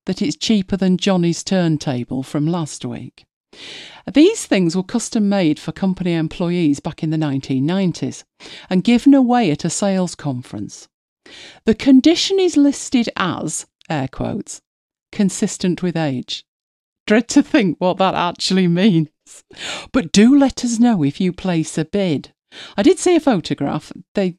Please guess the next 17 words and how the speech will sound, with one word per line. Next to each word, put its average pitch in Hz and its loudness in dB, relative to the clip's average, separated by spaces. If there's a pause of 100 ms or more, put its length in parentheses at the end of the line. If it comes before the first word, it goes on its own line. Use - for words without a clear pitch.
just - -6
look 170 -6
like 165 -6
trainers 160 -6 (360)
with 156 -6
an 175 -4
Apple 151 -6
logo 147 -6
on. 143 -10 (340)
But, 392 -2
you 320 4
know, 180 2
people 175 -6
are 165 -6
crazy, 120 -6
aren't 127 -6
they? 135 -8